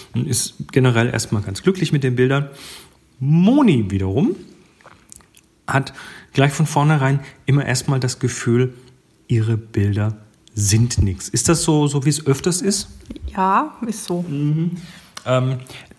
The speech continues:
Speaker 1: dann stellt sich, also auch noch, äh, aus, aus der, aus der Erfahrung der Vergangenheit,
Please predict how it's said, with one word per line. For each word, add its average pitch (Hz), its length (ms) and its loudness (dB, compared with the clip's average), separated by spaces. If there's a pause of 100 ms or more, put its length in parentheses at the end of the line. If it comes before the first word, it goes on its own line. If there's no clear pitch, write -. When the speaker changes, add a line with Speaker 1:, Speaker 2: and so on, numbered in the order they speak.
(140)
Speaker 1:
dann 190 580 2
stellt 147 420 0
sich, 202 400 0
also - 220 -4
auch 147 420 0
noch, 143 320 -2 (440)
äh, - 300 -10
aus, - 220 -4
aus - 200 -2
der, - 200 -2
aus 170 120 2
der 170 100 -4
Erfahrung 156 520 2
der 147 120 2
Vergangenheit, 147 640 0